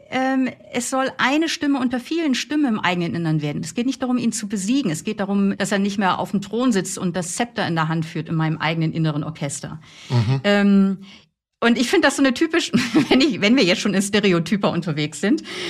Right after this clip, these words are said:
Speaker 1: eine typisch männlich kämpferische Sprache. Es geht um Sieg und Niederlage. Man könnte ja auch sagen, ich lerne, den Selbstkritiker einzuhegen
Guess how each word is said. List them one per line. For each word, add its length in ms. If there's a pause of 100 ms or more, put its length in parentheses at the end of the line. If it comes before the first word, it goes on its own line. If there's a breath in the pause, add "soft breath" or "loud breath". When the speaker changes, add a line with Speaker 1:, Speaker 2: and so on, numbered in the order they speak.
(160 loud breath)
Speaker 1:
eine 120
typisch 680
männlich 680
kämpferische 640
Sprache. 480 (300 loud breath)
Es 160
geht 200
um 160
Sieg 320
und 200
Niederlage. 640 (340 loud breath)
Man 220
könnte 280
ja 180
auch 120
sagen, 420
ich 160
lerne, 440
den 140
Selbstkritiker 840
einzuhegen 920